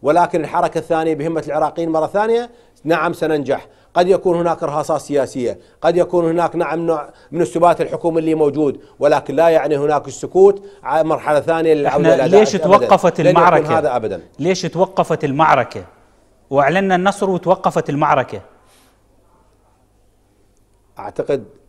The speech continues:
Speaker 1: فترة الحكومة أيضًا انتهت بانتصار، وانتهت الحكومة اللي موجودة، وصارت انتخابات اللي موجودة على رأس، ال-، الآن الحكومة العراقية الجديدة أن تنهض مرة ثانية للمقاتلة والعمل على تنظيف الأرض العراقية من براثن داعش الأخيرة.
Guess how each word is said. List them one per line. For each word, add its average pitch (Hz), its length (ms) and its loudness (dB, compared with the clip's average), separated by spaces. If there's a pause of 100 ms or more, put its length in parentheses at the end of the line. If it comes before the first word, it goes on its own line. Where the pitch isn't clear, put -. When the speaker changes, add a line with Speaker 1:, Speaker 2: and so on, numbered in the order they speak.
(280)
Speaker 1:
فترة 120 360 -6
الحكومة 131 420 -4
أيضًا 127 280 -2
انتهت 165 460 -8 (760)
بانتصار، 135 640 -4 (320)
وانتهت 135 460 -6
الحكومة 131 420 -6
اللي 117 160 -4
موجودة، 127 440 -4
وصارت 117 360 -8
انتخابات 113 600 -10
اللي 113 160 -8
موجودة 113 400 -8
على 113 220 -8
رأس، 123 300 -10 (720)
ال-، 117 220 -6
الآن 135 320 -4
الحكومة 127 380 -6
العراقية 120 480 -4
الجديدة 123 500 -4
أن 120 80 -10
تنهض 127 280 -10
مرة 117 180 -6
ثانية 135 460 -6 (420)
للمقاتلة 127 920 -2
والعمل 127 440 -4
على 120 360 -4 (280)
تنظيف 139 520 -4
الأرض 131 360 -6
العراقية 127 640 -4
من 123 260 -10
براثن 113 460 -8
داعش 117 340 -8
الأخيرة. 92 380 -18